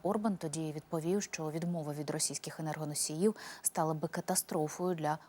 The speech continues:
угорської економіки. Після знищення Помпеїв вулканом Везувій на руїнах ще століттями жили маргіналізовані верстви суспільства. Як пише Нью-Йорк Таймс, посилаючись на дослідження вулканологів,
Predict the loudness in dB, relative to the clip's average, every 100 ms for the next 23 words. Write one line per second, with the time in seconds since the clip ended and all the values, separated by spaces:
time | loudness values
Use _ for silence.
0 | -2 0 2 0 0 -2 -2 -2 0 0
1 | -2 -2 -4 -6 _ _ _ _ _ _
2 | _ _ _ _ _ -16 -12 -12 -14 -8
3 | 2 4 6 6 8 6 6 4 6 6
4 | 4 6 6 6 6 8 8 8 4 0
5 | 0 4 4 4 2 4 4 6 6 6
6 | 6 2 2 4 6 4 6 6 4 2
7 | 0 0 0 0 2 4 4 4 2 4
8 | 4 4 2 4 6 6 4 2 0 0
9 | 0 0 2 2 4 2 2 2 2 0
10 | 0 0 0 2 2 2 2 -2 -2 -6
11 | -10 -4 -2 2 2 2 2 2 0 2
12 | 2 4 4 2 2 -2 0 2 2 0
13 | -4 -2 -2 -2 -2 0 0 -2 -2 0
14 | 0 0 2 4 4 4 2